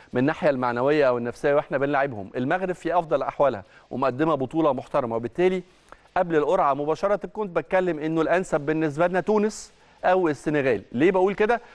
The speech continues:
ورغم إن الاتنين طبعًا منتخبات محترمة جدًا ومنتخبات قوية جدًا، وما يغركش برضو في النهاية مستوياتهم في بطولة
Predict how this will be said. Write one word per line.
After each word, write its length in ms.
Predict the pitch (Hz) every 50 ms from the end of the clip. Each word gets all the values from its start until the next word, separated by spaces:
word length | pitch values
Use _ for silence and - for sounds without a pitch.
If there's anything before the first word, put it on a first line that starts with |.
| - -
ورغم 320 | 127 131 156 170 165 143 135
إن 80 | 127
الاتنين 300 | 123 120 117 107 - 156
طبعًا 260 | 147 - 165 165 151 120
منتخبات 520 | 110 113 104 - - - 120 151 156 -
محترمة 400 | 139 - - - 147 151 139 127
جدًا 320 | 123 156 165 151 156 147
ومنتخبات 520 | 135 123 123 117 - 117 - 127 147 156 -
قوية 480 | - - 131 131 143 165 180 175 170
جدًا، 400 | 151 156 190 185 175 185 190 190 185 - _ _ _ _ -
وما 180 | 131 147 160
يغركش 460 | 156 147 156 160 175 214 220 - - 175
برضو 380 | 180 220 226 190 180 190 175
في 100 | - -
النهاية 500 | 170 156 165 175 202 214 208 202 190 185
مستوياتهم 580 | 151 143 139 - - 156 170 185 208 - 185 170
في 160 | 156 - 170
بطولة 340 | 160 156 147 196 196 196